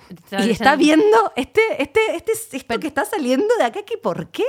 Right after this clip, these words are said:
Speaker 1: Vos no se lo podías atribuir a nada.
Speaker 2: A nada. ¿Viste cuando los chabones tienen erección que por ahí es a nada y se quieren matar?
Speaker 1: Ah, es como una erección de concha.
Speaker 2: Es como una erección sin,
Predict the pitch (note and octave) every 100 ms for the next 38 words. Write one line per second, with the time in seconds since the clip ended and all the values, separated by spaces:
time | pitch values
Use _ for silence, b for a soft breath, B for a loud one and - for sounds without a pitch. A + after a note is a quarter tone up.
0 | C5+ G#3 A3+ B3+ B3 G#3+ F#3 F#3 F3 F3
1 | F3+ F#3+ F3+ F3 F3 E3+ E3+ F3 D#3 F#3
2 | E3 D#3+ C#3 C3 _ b b b - F4+
3 | C5+ G3+ E3 D#3 - D3 F#3 G3+ G3 G#3
4 | F#3+ - D#3+ E3 F#3+ D3+ C3+ D3+ F3+ E3+
5 | - _ D#3 D3+ D#3+ F#3+ F3+ D#3 D#3+ F3+
6 | E3 D3 C#3+ D#3 B3+ G4+ - G4+ F#4+ F#4
7 | E4 A3+ - C#4 C#4+ - F#4+ C4+ - E3+
8 | - F#4 G4 G4+ D#4 - D#4+ F4+ G4 D4+
9 | D#4